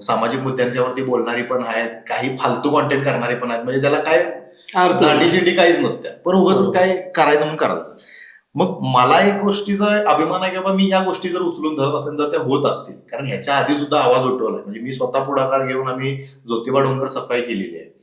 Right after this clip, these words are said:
Speaker 1: किंवा आम्ही पंचगंगा क्लिनिंगसाठी आम्ही जेवढी आमची कम्युनिटी होती, अ, इन्फ्लुएन्सर कम्युनिटी, तर आम्ही सगळ्यांनी पुढाकार घेऊन त्या सगळ्या गोष्टी केलेल्या आहेत. अ, राहिला विषय आपण कमानीबद्दलचा असू दे, कमानीबद्दलचा सुद्धा विषय असू दे किंवा बाकी अजून कुठल्या कुठल्या गोष्टी ज्या असतात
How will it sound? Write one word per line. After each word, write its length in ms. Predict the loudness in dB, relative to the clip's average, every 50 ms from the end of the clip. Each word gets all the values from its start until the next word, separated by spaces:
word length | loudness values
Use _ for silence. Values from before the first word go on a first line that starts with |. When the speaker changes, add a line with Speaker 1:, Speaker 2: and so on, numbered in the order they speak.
| _ _ _ _ _
Speaker 1:
किंवा 140 | -4 -4 -2
आम्ही 160 | -4 -4 -4
पंचगंगा 520 | -4 -4 -4 -4 -4 -4 -4 -6 -8 -8
क्लिनिंगसाठी 560 | -6 -6 -4 -4 -4 -6 -2 -2 -2 0 0
आम्ही 280 | -2 -2 -2 -2 -2 -4
जेवढी 340 | -4 -4 -4 -4 -2 0 0
आमची 300 | -2 -2 -4 -6 -8 -10
कम्युनिटी 480 | -8 -6 -6 -6 -6 -6 -6 -6 -4 -4
होती, 480 | -4 -4 -4 -6 -8 -12 -12 -18 -20 _ _ _ _ _ _ _
अ, 120 | -10 -8 -8 -6 -4
इन्फ्लुएन्सर 420 | -6 -4 -2 -2 -2 0 -2 -2
कम्युनिटी, 760 | -2 -2 -4 -4 -4 -8 -12 -12 -14 -16 -16 _ _ _ _ _
तर 60 | -2
आम्ही 220 | -2 -2 0 0 0
सगळ्यांनी 300 | 2 2 2 2 0 0
पुढाकार 400 | 0 2 2 2 2 2 0 -2
घेऊन 180 | -2 -4 -6
त्या 120 | -6 -8 -6
सगळ्या 220 | -4 -2 -2 -2
गोष्टी 240 | -2 -4 -8 -10 -14
केलेल्या 440 | -10 -6 -4 -4 -4 -4 -6 -8 -10
आहेत. 100 | -12 -16 _ _ _ _ _ _ _ _ _ _ _ _ _ _ _ -6 -4
अ, 360 | -4 -4 -4 -6 -6 -6 -4
राहिला 260 | -2 -2 0 0 2 0
विषय 360 | 2 0 0 2 4 6 6
आपण 300 | 6 4 2 2 0 0
कमानीबद्दलचा 800 | 2 2 2 4 2 2 2 0 0 0 2 2 2 4 2
असू 260 | 2 2 0 -2 -6 -8
दे, 220 | -10 -14 -16 -10
कमानीबद्दलचा 600 | -8 -4 -2 -2 0 2 0 2 2 0 0 -2
सुद्धा 240 | -2 -2 -2 0 2
विषय 260 | 2 2 2 0 -2
असू 200 | -2 -4 -4 -4
दे 100 | -4 -4
किंवा 180 | -2 -2 0 0
बाकी 480 | 0 0 0 0 -4 -4 -6 -6 -8 -4
अजून 260 | -2 0 0 0 0 -2
कुठल्या 240 | -2 -2 0 0
कुठल्या 240 | 0 0 0 0 0
गोष्टी 280 | 0 0 -2 -2 -4 -2
ज्या 140 | 0 0 0
असतात 240 | -2 -4 -8 -12